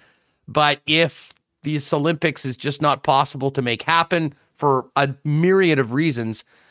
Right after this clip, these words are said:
uh, we may get a rejigged schedule at some point going forward. But at the s-, for the time being, we'll assume it is as it is. The Jets are gonna start in Anaheim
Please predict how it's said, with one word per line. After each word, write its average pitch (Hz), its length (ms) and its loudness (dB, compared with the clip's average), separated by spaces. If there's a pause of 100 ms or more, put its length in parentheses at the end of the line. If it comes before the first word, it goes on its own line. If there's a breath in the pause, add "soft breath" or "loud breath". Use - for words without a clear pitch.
(140 soft breath)
uh, 131 320 2
we 135 100 0
may 143 220 2
get 139 160 2
a 123 60 2
rejigged 117 680 0
schedule 107 540 -2
at 113 160 -2
some 120 200 2
point 104 280 -6
going 110 260 -2
forward. 98 420 -2
But 117 240 -2
at 131 120 -4
the - 80 -16
s-, 143 340 -2 (320)
for 143 80 -4
the 127 100 -6
time 175 280 -2
being, 175 340 0 (300 loud breath)
we'll 156 260 2
assume 175 560 2
it 156 160 0
is 160 180 2
as 135 160 2
it 143 80 0
is. 170 220 0
The 135 80 -6
Jets 147 260 -2
are 143 40 -4
gonna 139 140 -2
start 139 320 0
in 110 120 -6
Anaheim 170 680 0